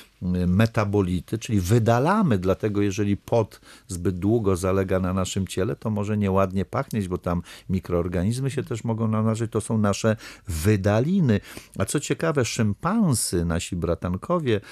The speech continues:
ewolucyjni, mają o połowę mniej gruczołów potowych niż my, ludzie. Większość ssaków, no, wszyscy obserwujemy na przykład swoje psy, większość ssaków dyszy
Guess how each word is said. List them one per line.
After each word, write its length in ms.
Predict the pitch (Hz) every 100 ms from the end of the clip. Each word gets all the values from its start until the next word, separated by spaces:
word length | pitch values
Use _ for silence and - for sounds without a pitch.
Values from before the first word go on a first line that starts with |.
| - -
ewolucyjni, 680 | 95 92 101 95 - 113 127
mają 280 | 113 110 113
o 80 | 107
połowę 460 | - 101 123 123
mniej 280 | 98 101 120
gruczołów 540 | 101 98 - 104 107 -
potowych 600 | 101 - 107 95 95 -
niż 260 | 95 90 95
my, 300 | 98 95 82
ludzie. 720 | - 92 92 80 82 90 139 160 _ _ -
Większość 500 | 87 143 - 113 -
ssaków, 800 | - - 160 175 - 90 120 - - - - - -
no, 80 | 92
wszyscy 300 | - - 95
obserwujemy 500 | - 90 90 98 95
na 60 |
przykład 220 | - -
swoje 360 | - - 90 92
psy, 440 | - - 135 104 - - - -
większość 400 | 104 107 104 -
ssaków 480 | - 104 - 120 - _ -
dyszy 760 | 90 95 131 139 - - 82